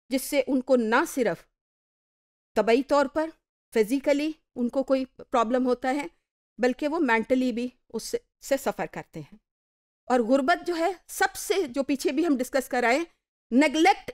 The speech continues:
इसका सबसे बड़ा फैक्टर है। आपने उसको गरीब, वो अगर बच्चा गरीब है, तो बहुत सी ऐसी सहूलियात हैं, सर्विसेज हैं, जो उसको मिल नहीं रही, तो वो कुदरती तौर पर उनसे महरूम है। फिर ये कि फैमिली सपोर्ट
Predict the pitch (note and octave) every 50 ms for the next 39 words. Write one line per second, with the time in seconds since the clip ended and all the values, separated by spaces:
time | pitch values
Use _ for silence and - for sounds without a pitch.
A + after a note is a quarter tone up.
0 | - D4+ C#4+ - - - D4+ D#4 - - D4+ - - - - - F4+ D4+ C4+ B3
1 | A#3+ A3 - B3+ - _ - E3 E3 - E3+ D#3+ _ _ _ _ _ _ _ _
2 | - A#3+ C4 D4+ D4+ - - C4+ D#4+ D#4+ D4+ D4 - - - D#4+ D4+ C#4 A#3 A#3
3 | A#3 B3 B3 C4 - A3 _ _ _ _ _ _ _ _ _ - C4+ C#4 C4+ B3+
4 | C#4 A#3 A3 B3+ - - D#4+ C#4+ B3 A#3+ A#3 A#3+ C4 C#4+ B3+ B3+ B3+ C4+ D#4+ -
5 | - _ _ _ - D#4+ B3 - - B3 C4 B3 - - F4+ G#4 G#4 - - -
6 | F4 - - A#3+ C4+ C#4 - - D#4+ D4 - - B3+ A3 C4 A#3+ A3 G#3+ A3+ A3+
7 | A#3+ C4+ D4+ - - B3+ B3 B3 B3 B3 - - D4 C#4 C#4 D4+ C#4 - D4+ C#4
8 | B3 - C#4 B3 A#3 A#3 A#3 - _ _ _ _ _ _ _ - A#3 E4+ F#4+ F4
9 | E4+ F4+ - - - G4 G#4+ A4 - _ - B3+ C#4+ D4+ D#4 C#4 C4+ A#3+ A3+ G3+
10 | G3 F3+ F#3 F3 E3+ _ _ - D4 D4 - - - C#4+ C4 C#4 B3+ C4+ B3 -
11 | B3+ A#3 G#3 - A#3 G#3 G3+ F#3 - - B3+ C#4 - A3+ A3+ A#3 A#3 G#3+ G3+ F3
12 | E3 E3+ E3+ D3 - _ _ _ _ _ _ _ _ _ _ _ _ _ _ _
13 | _ _ - - G4 G#4+ E4 F4+ F4+ F#4 G4+ - G#4 F#4+ - - D4+ C4+ C4 C#4+
14 | D4+ E4 F4 D4+ - E4 - - D4 C4 C4 D4+ C#4+